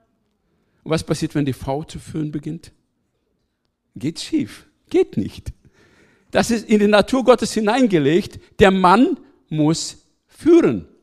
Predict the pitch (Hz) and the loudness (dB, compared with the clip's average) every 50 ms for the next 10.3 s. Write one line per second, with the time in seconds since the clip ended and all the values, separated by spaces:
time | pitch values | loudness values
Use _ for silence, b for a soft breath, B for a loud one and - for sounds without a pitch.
0 | _ _ _ _ _ _ _ _ _ _ _ b b b b b b b b b | _ _ _ _ _ _ _ _ _ _ _ b b b b b b b b b
1 | b b b b b _ - 156 156 151 - 151 135 - - - 147 151 175 196 | b b b b b _ -4 -2 -2 -2 -2 -2 -4 -4 -6 -4 -2 -2 -2 -2
2 | - - 160 170 180 170 - - - 180 - - 185 165 - - _ _ - - | -2 -4 -6 -6 -6 -6 -8 -12 -12 -14 -12 -10 -10 -10 -12 -14 _ _ -10 -8
3 | 190 202 170 143 123 113 95 90 - - - 67 85 _ _ _ _ _ - - | -6 -4 -4 -6 -6 -8 -10 -10 -12 -12 -14 -16 -16 _ _ _ _ _ -20 -20
4 | _ _ - - b b b b b b b b b b b b b b 196 254 | _ _ -20 -20 b b b b b b b b b b b b b b 2 4
5 | 247 190 - _ _ _ _ _ _ _ _ _ _ _ - 233 247 233 - 220 | 2 2 -2 _ _ _ _ _ _ _ _ _ _ _ -12 -10 -10 -10 -10 -12
6 | - - - - 175 185 220 220 190 190 156 190 196 - - - _ _ _ - | -14 -14 -14 -12 -10 -8 -8 -8 -8 -8 -6 -8 -8 -10 -14 -20 _ _ _ -10
7 | 151 143 147 151 - _ - 147 151 160 196 233 233 220 - - - - 127 131 | -8 -8 -8 -8 -12 _ -10 -10 -8 -6 -6 -6 -6 -8 -10 -12 -10 -6 -4 -2
8 | 123 117 110 107 - - 117 107 - - - - 143 131 107 95 78 62 - - | -2 -4 -4 -8 -10 -12 -12 -12 -12 -12 -8 -6 -6 -6 -6 -6 -10 -14 -18 -18
9 | - - 110 147 143 - - 135 - 147 139 135 147 185 175 - - 151 - - | -14 -10 -8 -6 -6 -6 -8 -6 -4 -2 0 0 0 -2 -2 -4 -6 -6 -4 -2
10 | - 165 220 269 - - | 0 0 0 -2 -6 -12